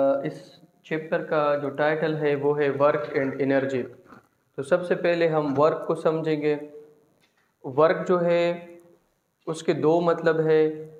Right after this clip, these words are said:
एक है scientific work और एक है ordinary work। तो हमारा यहाँ पे जो work है वो basically scientific work है,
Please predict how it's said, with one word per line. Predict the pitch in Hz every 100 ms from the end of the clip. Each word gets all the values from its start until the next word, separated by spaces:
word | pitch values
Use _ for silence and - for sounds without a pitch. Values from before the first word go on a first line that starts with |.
| -
एक | 151 165 165
है | 165 165
scientific | 160 139 135 147 165 175 170
work | 160 160 156 - - - _ _
और | 143 131 131
एक | 156 160 160
है | 151 139 139 - - -
ordinary | 139 135 127 123 117
work। | 113 117 117 - _ _ _ _ _ _ _ _ _ _ 143
तो |
हमारा | 131 135 165 190
यहाँ | 175 175 175
पे | 180 175 170
जो | 156
work | 135 147 170 - 165
है | 160
वो | 156 156
basically | 156 156 147 147 139 135
scientific | 131 127 131 180 180 170 -
work | 156 156 -
है, | 156 147 143